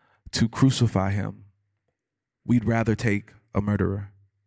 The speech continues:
Their faith turned into fear.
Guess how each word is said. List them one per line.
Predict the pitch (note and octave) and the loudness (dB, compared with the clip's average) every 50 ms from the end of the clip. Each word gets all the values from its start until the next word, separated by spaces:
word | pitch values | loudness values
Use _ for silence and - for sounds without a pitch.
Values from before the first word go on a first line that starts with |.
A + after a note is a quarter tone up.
| _ _ _ _ _ _ _ _ _ _ _ _ _ _ _ _ _ _ _ _ _ _ _ _ _ _ _ _ _ _ _ _ _ _ _ _ _ _ _ _ _ _ _ _ _ _ _ _ _ _ _ _ _ _ _ _ _ _ _ _ _ _ _ _ _ _ _ _ _ _ _ _ _ _ _ _ _ _ _ _ _ - | _ _ _ _ _ _ _ _ _ _ _ _ _ _ _ _ _ _ _ _ _ _ _ _ _ _ _ _ _ _ _ _ _ _ _ _ _ _ _ _ _ _ _ _ _ _ _ _ _ _ _ _ _ _ _ _ _ _ _ _ _ _ _ _ _ _ _ _ _ _ _ _ _ _ _ _ _ _ _ _ _ 0
Their | - A#2 G#2+ | 0 0 2
faith | G2+ - C#3 C#3 C3+ A#2+ - - | 2 2 2 2 2 2 -2 -4
turned | - B2 A2 G#2+ G#2 | -2 -2 -2 0 -2
into | G2+ G2+ - G#2+ | -4 -4 -6 -8
fear. | - - G2+ F#2 F2+ - G#2 G2+ G2+ | -6 -4 -2 -2 -2 -4 -8 -10 -14